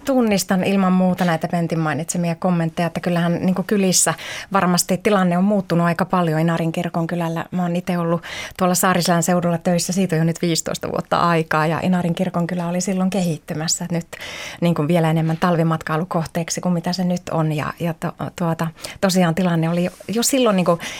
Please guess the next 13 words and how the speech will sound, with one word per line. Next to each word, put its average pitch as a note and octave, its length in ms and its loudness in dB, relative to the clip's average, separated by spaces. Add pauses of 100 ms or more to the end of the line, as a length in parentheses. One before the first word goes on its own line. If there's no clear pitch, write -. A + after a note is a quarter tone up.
(140)
hieman G3+ 220 4
ehkä F3 220 0
aavisteltavissa, F#3 840 2
että F3+ 200 0
meillä F#3 320 4
on F#3 340 2 (120)
hieman A#3+ 320 2 (120)
erilainen F#3+ 580 2 (420)
oman E3+ 360 4 (140)
tilan D#3+ 320 2
tarve. C#3+ 380 -2 (420)
Ja, D3+ 280 4
ja D3+ 300 2